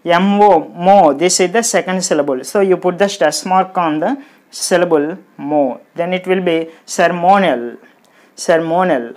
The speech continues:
Okay, understand? So these are some of the examples for the words which are ending with I A L.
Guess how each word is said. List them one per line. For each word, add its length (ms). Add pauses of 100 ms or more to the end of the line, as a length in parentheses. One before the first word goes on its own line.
(140)
Okay, 140
understand? 440
So 180
these 220
are 120
some 280
of 180
the 120
examples 520
for 380 (240)
the 160
words 440
which 300
are 120
ending 320
with 300 (420)
I 100
A 480
L. 200